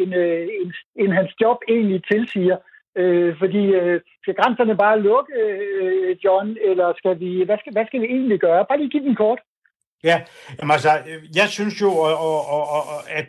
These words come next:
Speaker 2: det, som vi fra dansk side skal gøre, det er, at vi skal tilnærme nogle af afgifterne det tyske niveau,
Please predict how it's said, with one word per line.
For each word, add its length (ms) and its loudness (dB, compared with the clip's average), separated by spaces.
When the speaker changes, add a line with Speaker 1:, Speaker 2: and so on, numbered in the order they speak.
Speaker 2:
det, 140 0
som 220 -6
vi 120 -10
fra 100 -2
dansk 340 -4
side 360 -8
skal 180 -10
gøre, 300 -4
det 200 0
er, 140 -2
at 180 -6
vi 100 -8
skal 220 -4
tilnærme 760 0
nogle 400 -6
af 40 2
afgifterne 800 -2
det 200 -10
tyske 420 -8
niveau, 460 -6